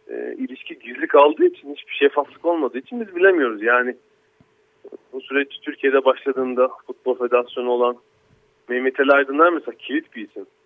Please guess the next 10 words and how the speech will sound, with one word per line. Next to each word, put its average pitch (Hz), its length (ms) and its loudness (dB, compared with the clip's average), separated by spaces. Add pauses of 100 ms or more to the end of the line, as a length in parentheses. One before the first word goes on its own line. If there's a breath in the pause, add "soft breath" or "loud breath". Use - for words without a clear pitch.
(720)
Yani 98 160 -20
Türkiye'deki 135 600 -2
ve 135 60 6
Avrupa'daki 135 600 2
hangi 160 360 0
kurumda 151 320 0
ne 151 140 2
konuştu 147 420 -4
keşke 170 360 -4
bilebilsek. 165 720 0